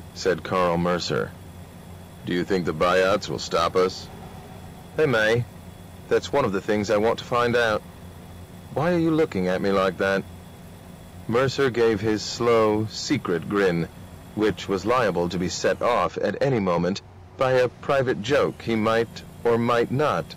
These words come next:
share with his shipmates. "I was wondering, Skipper, if you think you own Rama.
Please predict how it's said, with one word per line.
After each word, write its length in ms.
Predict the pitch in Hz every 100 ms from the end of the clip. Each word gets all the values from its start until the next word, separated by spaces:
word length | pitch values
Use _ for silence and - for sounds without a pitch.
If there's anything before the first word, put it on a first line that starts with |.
| -
share 420 | - 151 123 87
with 160 | 87 87
his 160 | 101
shipmates. 720 | - 117 - 92 85 80 - - - - - - - - - - - - - -
"I 260 | 98 92 90
was 220 | 80 82
wondering, 540 | 110 113 90 76 76
Skipper, 520 | 76 - 85 87 80 76 - - -
if 220 | 92 85
you 140 | 98 98
think 360 | 101 92 80
you 240 | 82 85 78
own 460 | 107 113 92 82 85
Rama. 540 | 90 92 82 50 50